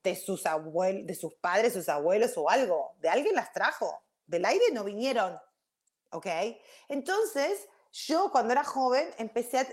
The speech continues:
a tener esa idea también. No, no estaba consciente de esa idea, ¿no? ¿Ok? Sí, entonces dije, "No, yo voy a ser libre, quiero trabajar, voy a ser independiente", y especialmente cuando fui mamá soltera tan joven, acuérdense que yo fui mamá soltera a los veintiún años,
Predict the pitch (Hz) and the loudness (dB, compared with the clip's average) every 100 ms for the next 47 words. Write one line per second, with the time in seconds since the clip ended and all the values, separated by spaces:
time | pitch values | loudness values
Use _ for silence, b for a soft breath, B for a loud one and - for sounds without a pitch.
0 | - 208 - 190 196 196 240 226 175 180 | -6 -6 -4 -4 -4 -4 -4 -2 0 0
1 | 180 180 311 254 - _ 196 175 202 208 | -2 -4 -4 -4 -6 _ -12 -8 -8 -6
2 | 202 - 220 339 - 185 170 175 165 156 | -6 2 4 4 4 0 2 2 0 2
3 | 165 156 156 151 147 147 143 165 - _ | 4 4 2 0 2 2 2 2 -2 _
4 | - 156 180 180 233 B B B 170 196 | -10 -2 0 0 -2 B B B -4 0
5 | 165 175 240 - B B - 254 254 262 | 2 4 2 -2 B B -2 0 4 4
6 | 247 285 277 240 240 202 196 - 196 240 | 4 0 0 -2 0 -2 -2 0 2 2
7 | 240 208 190 175 233 254 185 - - 175 | 0 -2 -2 -2 0 2 0 -2 -4 -2
8 | 180 120 - 214 226 233 240 B B 196 | 0 -2 -2 2 4 4 2 B B -4
9 | 190 175 156 160 156 151 185 247 240 226 | -2 -10 -10 -8 -8 -6 -2 0 0 -2
10 | 233 226 175 170 165 - 202 208 175 170 | 0 0 -2 -8 -10 -6 -4 -4 -6 -10
11 | 156 202 185 175 185 185 165 - 185 185 | -8 -6 -6 -4 -4 -2 -6 -2 0 0
12 | 180 156 - 190 247 214 170 170 170 165 | -2 -6 -6 -2 0 0 -2 -4 -6 -8
13 | - 208 185 - 190 190 196 202 208 214 | -8 -8 -12 -10 -6 -6 -4 -4 -2 0
14 | 208 170 170 160 180 214 233 196 156 165 | 0 -2 -8 -8 -6 -2 0 -2 -6 -12